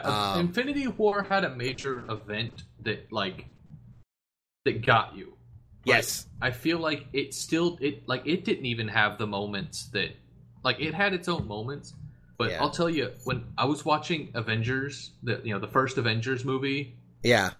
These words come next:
Speaker 1: in theaters for the first time, and
Speaker 2: Oh,
Speaker 1: you've got
Speaker 2: man.
Speaker 1: that big fight scene between Iron Man, Thor, and Captain America.
Speaker 2: Oh, that
Speaker 1: Dude,
Speaker 2: was so
Speaker 1: I had
Speaker 2: fucking
Speaker 1: fucking
Speaker 2: awesome.
Speaker 1: chills.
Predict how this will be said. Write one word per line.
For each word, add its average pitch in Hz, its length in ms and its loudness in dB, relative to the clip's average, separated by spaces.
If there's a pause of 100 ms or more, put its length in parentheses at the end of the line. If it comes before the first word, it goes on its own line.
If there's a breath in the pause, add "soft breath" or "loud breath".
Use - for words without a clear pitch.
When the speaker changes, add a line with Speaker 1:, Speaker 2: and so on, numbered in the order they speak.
(200)
Speaker 1:
in 127 200 0
theaters 139 400 0
for - 120 -6
the 110 100 -2
first 117 380 -2
time, 113 460 0 (1000)
and 117 100 2
Speaker 2:
Oh, 139 80 10
Speaker 1:
you've 131 100 6
got 123 180 6
Speaker 2:
man. 110 100 4
Speaker 1:
that - 200 0
big 131 200 0
fight 127 380 0
scene 143 340 -6
between 131 400 -4
Iron 117 360 2
Man, 123 500 -4 (380)
Thor, 123 320 0
and 113 120 0
Captain 120 240 2
America. 117 640 0 (220)
Speaker 2:
Oh, 151 400 6
that 135 80 4
Speaker 1:
Dude, 131 80 6
Speaker 2:
was 123 140 -2
so 127 100 4
Speaker 1:
I 156 60 6
had 151 240 0
Speaker 2:
fucking 120 500 0
Speaker 1:
fucking 110 100 -6
Speaker 2:
awesome. 107 160 0
Speaker 1:
chills. - 460 -6